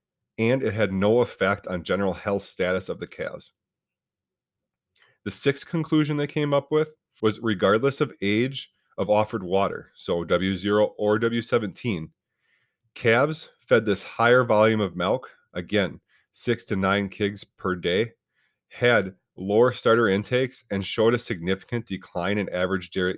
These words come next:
daily gain during the weaning period. And finally, the last conclusion,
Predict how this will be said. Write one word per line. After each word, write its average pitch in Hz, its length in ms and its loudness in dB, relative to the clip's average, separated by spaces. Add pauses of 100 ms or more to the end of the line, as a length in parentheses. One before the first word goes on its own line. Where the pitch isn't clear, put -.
daily 92 320 -2
gain 92 360 -6 (320)
during 104 340 0
the 98 80 -2
weaning 90 400 -4
period. 78 420 -8 (1200)
And 104 180 -4
finally, 117 440 -2 (180)
the 92 80 -2
last 104 280 2
conclusion, 123 600 -4